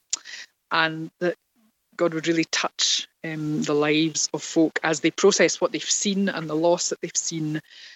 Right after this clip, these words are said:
but also the amazing kind of ability to, to work together in a team. And as people process that, that we would be able to bring the truth, um, of God's kingdom, um, into that, that folk would see it,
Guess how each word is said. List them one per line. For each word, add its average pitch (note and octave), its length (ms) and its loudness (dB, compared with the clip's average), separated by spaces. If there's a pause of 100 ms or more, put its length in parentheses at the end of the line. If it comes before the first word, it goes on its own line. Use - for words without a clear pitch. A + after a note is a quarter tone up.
(360)
but G3 100 0
also F3+ 640 4
the E3 140 2
amazing D#3+ 640 0 (340)
kind - 180 -8
of D3+ 100 -10
ability D#3+ 480 0
to, - 220 -2
to - 160 -2
work E3+ 320 0
together D#3+ 440 0
in D#3 200 -6
a D3 60 -10
team. F3+ 260 -6
And D3+ 100 -4
as D3+ 100 -4
people F3 260 0
process F3+ 440 2
that, - 300 -4
that - 180 -4 (420)
we D#3 60 0
would C#3+ 100 -4
be D#3 140 0
able D3+ 120 0
to D3 100 -6
bring D3 240 -2
the C#3+ 80 -2
truth, - 500 -4 (160)
um, D3 340 -10 (160)
of E3+ 140 -10
God's D3 180 0
kingdom, D#3+ 540 -2 (400)
um, C#3+ 340 -6
into D#3+ 300 0
that, C#3+ 320 -2 (120)
that - 160 -14
folk - 280 -2
would D3 160 -2 (360)
see F3+ 240 4
it, - 180 0